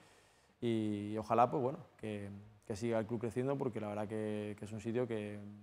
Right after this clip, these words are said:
que se está muy a gusto, yo particularmente estoy muy a gusto y, y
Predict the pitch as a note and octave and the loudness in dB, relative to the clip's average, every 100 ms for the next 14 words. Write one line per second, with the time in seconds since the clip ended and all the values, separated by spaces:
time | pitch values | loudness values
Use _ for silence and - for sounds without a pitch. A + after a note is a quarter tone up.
0 | - - _ _ - A#2 A2 A2 G#2+ A2 | -20 -20 _ _ -6 -6 -4 -8 -8 -4
1 | B2 A#2+ A#2 C#3+ C#3 A#2+ G#2+ A2 G#2+ A2 | -2 2 2 4 6 6 4 2 0 0
2 | G#2+ G#2 A#2 G#2+ A#2+ A#2 E3 C#3 G#2 G2+ | -2 -4 -4 -2 -4 -4 -2 0 0 -4
3 | G2 - - - _ B2 A2+ G#2 G#2 | -8 -20 -20 -20 _ 2 2 2 -2